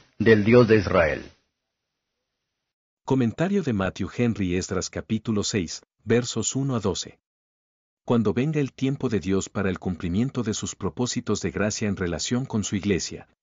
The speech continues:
Speaker 2: Él levantará instrumentos para hacerlo, de quien no se esperaba tan buen servicio. Mientras que nuestros pensamientos se dirigen a este evento,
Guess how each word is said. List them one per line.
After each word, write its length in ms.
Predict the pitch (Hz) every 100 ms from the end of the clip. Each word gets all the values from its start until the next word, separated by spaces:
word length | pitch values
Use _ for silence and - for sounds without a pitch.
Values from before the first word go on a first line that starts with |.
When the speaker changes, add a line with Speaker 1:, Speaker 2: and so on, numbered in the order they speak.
| -
Speaker 2:
Él 160 | 127 117
levantará 460 | 107 104 101 117
instrumentos 720 | 160 147 113 95 104 - 101
para 220 | - 95 85
hacerlo, 480 | - 123 90 80 _ - -
de 140 | 104
quien 240 | - 98 87
no 140 | 131
se 100 | -
esperaba 480 | 135 - 98 101 101
tan 260 | - 98 92
buen 200 | 104 104
servicio. 580 | 107 98 90 - - _ _ _ _ _ _ _ _ _ 110
Mientras 400 | 107 95 92 -
que 140 | 87
nuestros 360 | 87 - 98 -
pensamientos 680 | 95 - 92 123 143 139
se 100 | -
dirigen 460 | 101 95 131 - 104
a 80 | 90
este 300 | 95 - 107
evento, 520 | 104 90 - 76